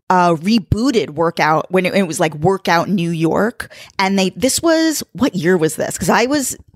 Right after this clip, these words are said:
this was, like, tw-, I don't know. This was in the last, like, six years, maybe, like, six or seven years ago. They created Workout New York. And in this version, what they did was they took,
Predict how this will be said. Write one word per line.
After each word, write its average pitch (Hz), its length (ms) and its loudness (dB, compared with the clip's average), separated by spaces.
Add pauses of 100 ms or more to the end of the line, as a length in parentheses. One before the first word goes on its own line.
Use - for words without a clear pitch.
(120)
this - 260 -4
was, 427 120 -2
like, 269 140 -2 (140)
tw-, - 160 -8 (420)
I 170 160 2
don't 151 180 -6
know. - 240 -10 (120)
This 277 220 0
was 415 100 0
in 359 160 -2
the 370 100 2
last, 233 440 -2
like, 175 180 0
six - 380 -4
years, - 440 -10 (300)
maybe, 330 240 4
like, 254 160 -2
six - 300 -2
or 233 40 0
seven 180 320 0
years 156 220 -2
ago. 151 300 -4 (400)
They 202 80 4
created 226 460 0
Workout 233 420 0
New 180 100 -2
York. 170 420 -2
And 190 160 2
in 180 200 2
this 311 260 2
version, 170 680 0 (840)
what 190 180 -2
they 190 100 0
did 220 240 0
was 185 140 0
they 185 140 0
took, - 440 -4